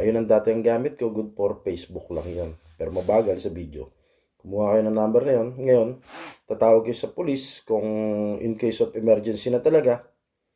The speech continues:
Eh, one one two. Share location nyo lang, open yung location nyo.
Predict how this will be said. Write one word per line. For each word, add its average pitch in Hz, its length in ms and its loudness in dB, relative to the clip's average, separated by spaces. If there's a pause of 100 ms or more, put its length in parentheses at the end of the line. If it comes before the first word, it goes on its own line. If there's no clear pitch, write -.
(260)
Eh, 107 240 2
one 143 240 6
one 117 240 0
two. 110 160 -8 (420)
Share 131 240 2
location 117 480 -2
nyo 117 140 -2
lang, - 100 -6
open 104 300 -4
yung 98 80 -2
location 95 420 -4
nyo. 104 240 -4